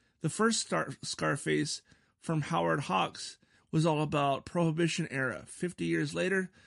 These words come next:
Oliver Stone and Brian De Palma make their version, which also is,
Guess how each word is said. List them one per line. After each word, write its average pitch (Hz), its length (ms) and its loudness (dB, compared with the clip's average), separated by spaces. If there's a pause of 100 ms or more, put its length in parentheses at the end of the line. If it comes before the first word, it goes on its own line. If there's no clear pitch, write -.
(200)
Oliver 156 280 4
Stone 165 580 0 (320)
and 143 180 0
Brian 143 240 2
De 143 100 2
Palma 151 540 -2 (540)
make 147 240 4
their 151 220 6
version, 131 560 -4 (580)
which 165 240 0
also 151 380 -2 (520)
is, 151 200 0